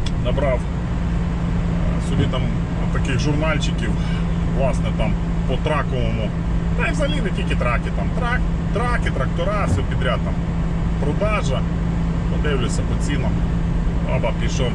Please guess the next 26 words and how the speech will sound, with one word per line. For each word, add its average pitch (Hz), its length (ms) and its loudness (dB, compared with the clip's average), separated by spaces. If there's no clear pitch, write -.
на 107 60 0
посадку, - 560 0
не - 40 0
знаю, - 240 0
чи - 120 -2
ви - 60 0
побачили, 117 640 0
звернули 127 540 0
увагу 107 320 0
чи - 60 0
ні, 107 180 0
яка 120 200 0
темрява, 127 540 0
і 104 40 2
він 117 260 0
пішов 123 320 2
на - 60 2
посадку, - 480 2
це, 113 240 2
це 139 160 0
круто, 139 420 2
можливо, 147 440 2
хтось 131 160 0
побачить. 95 640 0
Так, - 240 0
я - 120 2